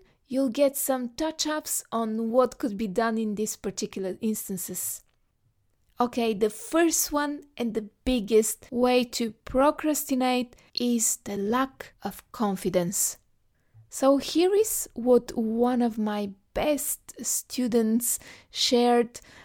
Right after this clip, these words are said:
a while ago. She does different crafts and sewing crafts and projects. She's in her fifties and her name is Rini. So Rini shared the following. "I don't have enough skill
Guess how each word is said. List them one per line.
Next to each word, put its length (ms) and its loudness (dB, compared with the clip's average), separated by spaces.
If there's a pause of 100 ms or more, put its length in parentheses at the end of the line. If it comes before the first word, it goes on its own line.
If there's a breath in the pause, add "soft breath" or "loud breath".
a 60 0
while 400 4
ago. 420 4 (160)
She 260 -2
does 360 2
different 640 -4
crafts 760 -2
and 180 -4
sewing 600 0
crafts 500 -2
and 140 -4
projects. 580 0 (300 loud breath)
She's 280 0
in 160 2
her 160 -2
fifties 800 -2
and 260 0
her 120 0
name 320 0
is 320 -2
Rini. 460 -2 (760)
So 320 4
Rini 420 0
shared 540 0
the 60 -8
following. 600 0 (600)
"I 160 0
don't 380 0
have 300 -4
enough 300 2
skill 640 0